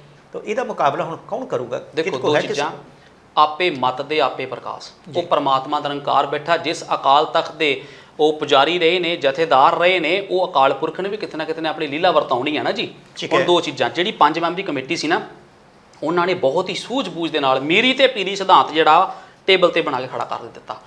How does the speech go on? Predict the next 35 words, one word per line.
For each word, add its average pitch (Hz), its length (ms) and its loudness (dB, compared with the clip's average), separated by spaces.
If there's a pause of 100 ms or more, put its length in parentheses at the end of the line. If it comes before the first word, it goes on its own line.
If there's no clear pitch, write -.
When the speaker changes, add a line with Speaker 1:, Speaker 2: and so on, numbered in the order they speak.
(120)
Speaker 1:
ਠੀਕ। 143 140 -6
Speaker 2:
ਉਹ 220 160 6
ਪੁਰਾਣਾ 196 380 6
ਯਾਦ 175 260 6
ਕਰਾਤਾ। 170 540 2 (220)
ਭਾਈ 165 300 2
ਅਮਰੀਕ 175 300 -2
ਸਿੰਘ 165 240 -6
ਜੀ 143 100 -12
ਫੈਡਰੇਸ਼ਨ 135 520 -4
ਦੇ 143 100 -2
ਜਿਹੜੇ 135 180 -2
ਪੁਰਾਣੇ 135 340 -2
ਮੁਖੀ 135 260 -6
ਸੀ, 254 280 -2 (220)
ਉਹਨਾਂ 156 200 0
ਦੀ 151 140 -2
ਸਤਿਕਾਰਯੋਗ 139 580 2
ਸਾਡੀ 135 280 -4
ਭੈਣ 131 200 -4
ਸਤਵ-, 139 380 -10
ਸ-, - 120 -10
ਸਤਵੰਤ 139 540 -6
ਕੌਰ 170 220 4
ਜੀ 196 180 -2
ਆ, 202 120 4 (260)
ਉਹਨਾਂ 147 160 -2
ਦੀ 147 100 -4
ਬੇਟੀ 156 340 0
ਨੂੰ, 208 100 0
ਉਹਨਾਂ 190 420 0
ਨੂੰ 175 140 -2
ਬਣਾ 147 220 6
ਦਿੱਤਾ। 175 380 0 (440)
ਉਹ 226 260 6